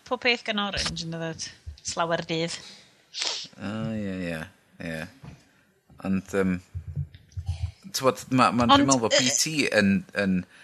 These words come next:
Speaker 2: yn neud y move yma, mynd yn ôl i fewn i'r byd mobile, oherwydd fod nath nhw mistake o cael gwarad o, yym, O two, oherwydd dyna'r ffordd ma' galwad ar ffôn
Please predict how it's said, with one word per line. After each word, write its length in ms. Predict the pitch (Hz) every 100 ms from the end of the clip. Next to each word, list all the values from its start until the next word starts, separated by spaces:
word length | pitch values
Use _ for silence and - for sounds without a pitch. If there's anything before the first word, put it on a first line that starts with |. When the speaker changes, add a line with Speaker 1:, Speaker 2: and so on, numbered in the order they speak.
| - _ _ -
Speaker 2:
yn 180 | 101 104
neud 300 | 110 110 104
y 60 |
move 300 | 110 113 107 113
yma, 160 | 92
mynd 220 | 85 92 95
yn 160 | 98
ôl 160 | 104 98
i 80 | 92
fewn 240 | 92 92
i'r 240 | 87 87 - - - _
byd 380 | 95 82 78 -
mobile, 440 | 98 101 85 73 -
oherwydd 500 | 90 87 101 95 - -
fod 160 | 98
nath 160 | 98 98
nhw 160 | 85 92
mistake 560 | 147 - 131 117 -
o 80 | 95
cael 160 | 90 85
gwarad 460 | 101 98 90 85
o, 140 | - 76 80 - - _
yym, 280 | - 80 82 -
O 180 | - 82
two, 340 | - - 95 73 - - - - -
oherwydd 420 | 101 104 107 -
dyna'r 240 | 123 110 -
ffordd 320 | 110 101 90
ma' 320 | 92 87 87 - _ _ _ - _
galwad 360 | 110 98 95 90
ar 80 |
ffôn 440 | - 110 92 82